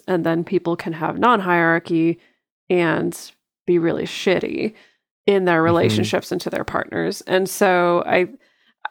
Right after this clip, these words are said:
Speaker 1: the, especially the more I work with clients, the more I come around to, like, I just get closer and close, closer to feeling like I don't give any fucks anymore of, like, what your relationship format is. Just do it in a way where you're kind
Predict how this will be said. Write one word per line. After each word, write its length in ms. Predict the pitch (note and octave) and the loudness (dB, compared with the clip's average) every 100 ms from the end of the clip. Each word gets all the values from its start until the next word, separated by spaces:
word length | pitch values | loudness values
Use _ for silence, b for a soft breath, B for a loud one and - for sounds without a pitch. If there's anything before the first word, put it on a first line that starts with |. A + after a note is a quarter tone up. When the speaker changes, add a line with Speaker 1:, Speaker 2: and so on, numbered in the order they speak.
| - | -12
Speaker 1:
the, 420 | - C3+ E3+ - - | -14 -20 -4 0 0
especially 340 | - F#4+ A4 | 2 2 4
the 80 | C#4 | 4
more 160 | G3 G3 | 4 4
I 40 | |
work 220 | F#3 F3+ | 4 0
with 140 | F#3 - | -4 -2
clients, 380 | G3+ F#3+ F#3+ | 2 4 2
the 80 | F#3 | 2
more 160 | G3 F#3+ | 4 4
I 80 | F#3+ | 2
come 180 | G3 | 0
around 320 | F#3 F3+ F#3+ F#3+ | 4 4 2 0
to, 140 | G#3 | 0
like, 200 | F3+ - - | 2 2 0
I 160 | C4 | 0
just 160 | F#4 F4+ | 2 2
get 160 | C#4 | 0
closer 300 | - G#3 F#3+ | 2 0 2
and 100 | F#3 | 0
close, 320 | F#3+ F#3 - - | 2 0 -2 -2
closer 320 | G3 F3+ F3+ | -2 0 -2
to 60 | |
feeling 340 | - E3+ F3 F3 | -2 0 2 4
like 180 | F3 - | 2 2
I 120 | G3+ | 2
don't 180 | G#3+ F3 | 2 0
give 140 | G3 | 0
any 100 | F#3 | 0
fucks 380 | - - - C4 | 0 0 0 0
anymore 340 | C4 B3+ C4+ | 2 4 4
of, 100 | B3 | 4
like, 160 | F#3 F3 | 2 2
what 160 | F3 - | 2 2
your 100 | F#3 | 2
relationship 520 | F3+ F#3 F#3 F#3 F#3 | 2 2 -2 -6 -6
format 400 | - E3 G3+ A3+ | -2 2 4 4
is. 240 | A#3+ A#3 | 2 0
Just 380 | - G#3 - - | -2 -2 -2 -2
do 160 | E3+ F#3 | 2 4
it 100 | F#3+ | 4
in 80 | |
a 80 | F#3 | 2
way 220 | E3+ F3 | 2 2
where 140 | F3 E3+ | 2 2
you're 120 | F3+ | 2
kind 560 | - F3 F3 F#3 G3+ | 2 2 4 4 0